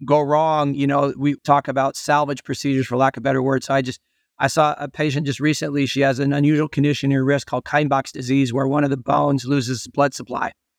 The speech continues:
And we were going through the treatment algorithm. She's trying to avoid surgery.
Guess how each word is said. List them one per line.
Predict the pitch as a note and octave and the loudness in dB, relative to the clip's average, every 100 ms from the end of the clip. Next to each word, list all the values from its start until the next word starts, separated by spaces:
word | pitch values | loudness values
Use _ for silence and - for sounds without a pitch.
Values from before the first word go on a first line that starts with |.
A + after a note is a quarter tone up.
| _ _ _ _ _ _ _ | _ _ _ _ _ _ _
And | C3+ C#3+ C#3+ C#3+ - _ | 0 2 0 -2 -12 _
we | C#3+ D3+ | 0 2
were | D3+ | 2
going | C3+ D#3+ D#3+ C#3+ | 2 0 0 -2
through | D3+ | -2
the | C#3+ | -2
treatment | C3+ G#3 G3 D#3 | 0 0 2 2
algorithm. | D3 C#3 C#3+ | 0 0 -2
She's | C#3 C#3+ | -2 -4
trying | - D#3+ D#3 | 0 0 2
to | |
avoid | C#3+ D3 C#3+ | 0 0 -2
surgery. | - D3+ C#3+ D3+ C#3+ | -2 0 2 0 0